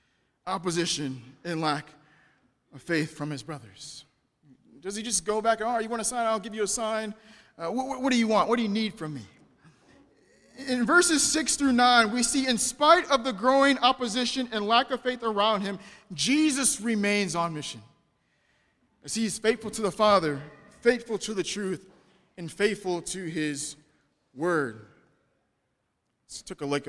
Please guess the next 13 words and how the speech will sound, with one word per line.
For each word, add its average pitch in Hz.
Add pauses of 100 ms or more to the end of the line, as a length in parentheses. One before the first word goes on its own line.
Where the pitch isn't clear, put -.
(140)
look 156
at 143
these 135
one 131
at 120
a 113
time. 104 (920)
One, 170
he's 170
faithful 165
to -
the 135
Father, 143